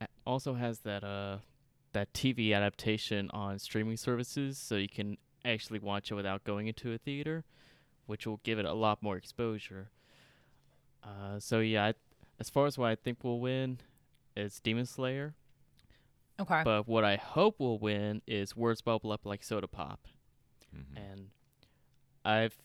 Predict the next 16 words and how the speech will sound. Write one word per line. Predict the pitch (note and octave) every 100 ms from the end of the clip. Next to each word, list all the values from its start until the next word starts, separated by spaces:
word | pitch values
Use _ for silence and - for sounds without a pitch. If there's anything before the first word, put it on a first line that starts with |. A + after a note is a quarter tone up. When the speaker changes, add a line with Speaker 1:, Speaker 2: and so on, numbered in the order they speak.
| _ _ _ _ - _
Speaker 1:
as | A2+ G#2+
a |
disclaimer, | - - C#3 C#3 B2+
I've | A#2+
seen | - A#2 -
three | G#2+ A#2 A#2+
out | A2+
of | A2
six | - A#2+ -
of | A#2+
these | B2
films. | - C#3 C#3 B2+
I've | G#2
seen | G#2+ G2+
Evangelion. | G#2 G#2+ A2+ A2 A2+ A2 A2 A2 A2+ - _ _ _ _ _
Uh, | A#2+